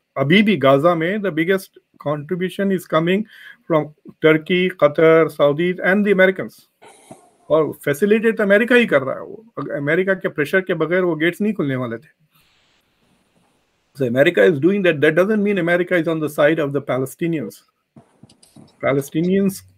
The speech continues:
के ऊपर रहम खाकर, it's like saying किसी गरीब के ऊपर आप रहम खाकर उसको कुछ दे रहे हो, that doesn't mean you are on their side।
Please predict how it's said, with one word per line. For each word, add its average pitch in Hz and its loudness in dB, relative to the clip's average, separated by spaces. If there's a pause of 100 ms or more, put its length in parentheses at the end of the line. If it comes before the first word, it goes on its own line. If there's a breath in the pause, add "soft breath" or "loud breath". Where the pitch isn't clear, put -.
(140)
के 160 0
ऊपर 147 2
रहम 135 2
खाकर, 139 0 (680 loud breath)
it's 220 -6
like 233 2
saying 220 2
किसी 202 -2
गरीब 156 0
के 190 0
ऊपर 165 0
आप 165 2
रहम 151 0
खाकर 151 2
उसको 147 -6 (680 soft breath)
कुछ 135 0
दे 135 6
रहे 139 2
हो, 127 -6 (160)
that 156 4
doesn't 208 0
mean 214 0
you 196 2
are 180 -2
on 170 -2
their 160 -2
side। 170 -4